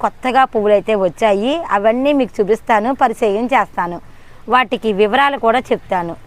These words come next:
సరేనా అండి? ఈ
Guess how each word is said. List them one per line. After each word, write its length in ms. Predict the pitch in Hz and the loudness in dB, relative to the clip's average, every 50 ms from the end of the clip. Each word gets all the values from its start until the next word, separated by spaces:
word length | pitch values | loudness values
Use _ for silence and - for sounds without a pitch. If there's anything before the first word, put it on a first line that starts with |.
| - - | -8 -6
సరేనా 320 | 202 196 208 233 240 233 226 | -2 -2 -2 0 0 0 0
అండి? 200 | 226 214 226 254 294 359 359 - - - - - - - - - - - - - - - - - - - - _ _ - - - - - - - - - - - - - - - - - 220 | 0 0 0 0 -2 -4 -6 -12 -20 -20 -20 -20 -20 -20 -20 -20 -20 -20 -20 -20 -20 -20 -20 -20 -20 -20 -20 _ _ -20 -20 -20 -20 -20 -20 -20 -20 -20 -20 -20 -20 -20 -20 -20 -14 -8 -2
ఈ 40 | 233 | 2